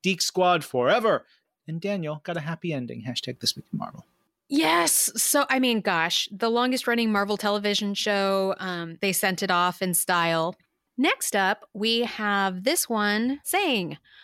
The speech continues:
Speaker 2: that their favorite was Marvel Spider-Man, Miles Morales, and their big ending scenes. We're not gonna spoil anything for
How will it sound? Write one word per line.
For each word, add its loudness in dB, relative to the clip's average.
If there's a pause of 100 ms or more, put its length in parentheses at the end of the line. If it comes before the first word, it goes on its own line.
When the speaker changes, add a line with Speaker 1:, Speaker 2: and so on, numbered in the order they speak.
(120)
Speaker 2:
that -2
their 2
favorite 2
was 2 (420)
Marvel 0
Spider-Man, 0
Miles 0
Morales, 0 (340)
and -2
their 0
big 0
ending 0
scenes. -2
We're 2
not 2
gonna 0
spoil -2
anything -2
for -4